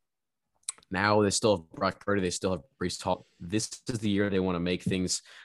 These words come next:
they wanna have an unprecedented season for Iowa State football. I think a huge part of that is being Iowa, because that would be pretty unprecedented in the last few years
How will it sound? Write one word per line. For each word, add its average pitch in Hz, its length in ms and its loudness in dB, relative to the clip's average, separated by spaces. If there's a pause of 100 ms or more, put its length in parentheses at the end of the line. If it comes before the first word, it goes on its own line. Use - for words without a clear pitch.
(140)
they 101 60 2
wanna 107 140 6
have 95 80 2
an 95 80 -4 (120)
unprecedented 98 760 0
season 90 360 -2
for 87 100 -4
Iowa 87 180 2
State - 180 -8
football. 92 340 4
I 85 120 -4
think - 140 -12 (100)
a 87 120 -6
huge - 460 -2
part 95 160 4
of 90 60 4
that 90 100 4
is 87 80 -6
being 92 220 4
Iowa, 90 240 4
because 92 340 0 (300)
that 92 120 6
would 110 120 6
be 104 80 8
pretty 104 260 2
unprecedented 90 640 0
in 82 80 -6
the 82 60 -4
last 87 240 -4
few - 160 -2
years 85 420 4